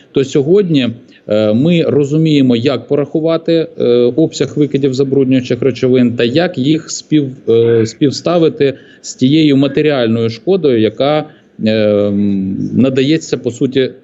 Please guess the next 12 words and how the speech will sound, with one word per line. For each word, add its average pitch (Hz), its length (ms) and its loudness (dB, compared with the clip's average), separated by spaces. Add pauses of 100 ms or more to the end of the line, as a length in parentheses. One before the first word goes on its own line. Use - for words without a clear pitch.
е, 113 280 0
державі. 110 580 -2 (540)
Е, 107 240 2
якщо, 180 760 0
е, 120 240 2
ми 160 160 2
візьмемо, 147 680 2 (300)
е, 113 280 2
мирний 139 460 2
час, 240 440 -6 (360)
то 147 340 2 (160)
підприємства-забруднювачів, 143 1600 0